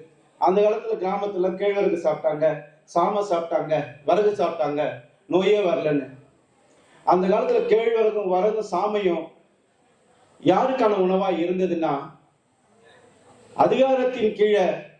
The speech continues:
உழைக்கும் மக்களாக இருந்தவர்களுக்கு, அவர் பசித்தவர்களுக்கான உணவு என்பது வேறு,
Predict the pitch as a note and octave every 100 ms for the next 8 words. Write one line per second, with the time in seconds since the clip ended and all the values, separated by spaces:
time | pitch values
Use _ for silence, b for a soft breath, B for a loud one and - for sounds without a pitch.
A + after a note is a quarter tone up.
0 | _ _ - E3+ B3+ B3+ C#4 B3 A3 A3
1 | G#3 G#3 G#3 F#3 G3+ G#3 G#3 F#3 E3+ E3+
2 | E3+ D#3+ - - _ _ _ _ _ -
3 | D#3+ F3 - F3 B3 - A#3+ A#3 A3 G#3+
4 | G#3+ G#3+ G3+ G3 G#3 G#3 G3+ F#3+ F3 F3
5 | F3+ F#3 F#3